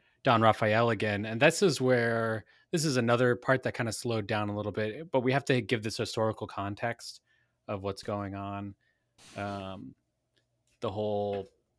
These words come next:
Mexican, uh, California Spanish War, um, trying to separate and become a state, the finding of gold, all this stuff that's kind of, like, sussed out here in a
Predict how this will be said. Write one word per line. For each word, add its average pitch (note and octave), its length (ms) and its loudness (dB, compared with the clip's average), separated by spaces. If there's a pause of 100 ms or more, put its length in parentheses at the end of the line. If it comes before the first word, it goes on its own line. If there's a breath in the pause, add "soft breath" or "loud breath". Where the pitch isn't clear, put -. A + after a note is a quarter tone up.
(680)
Mexican, A2+ 1080 0 (280)
uh, G#2+ 260 -4
California A#2 440 -2
Spanish A2 420 -6
War, G#2+ 680 -6 (720)
um, F#2+ 640 -10 (1040)
trying A#2+ 220 2
to G#2+ 60 -4
separate A2 420 -2
and G2+ 120 -6
become G2 220 -10
a F#2+ 60 -10
state, A2 600 -8 (120)
the G#2+ 80 -16
finding G#2 340 -6
of F#2+ 140 -12
gold, G#2 400 -6
all C3 140 2
this A2 180 -4
stuff G#2 280 -2
that's G#2+ 200 -8
kind G2+ 200 -4
of, F#2 160 -8
like, G2+ 300 -8 (380)
sussed - 360 -2
out A2+ 200 -2
here A2 240 -4
in G2 260 -8
a G2 400 -12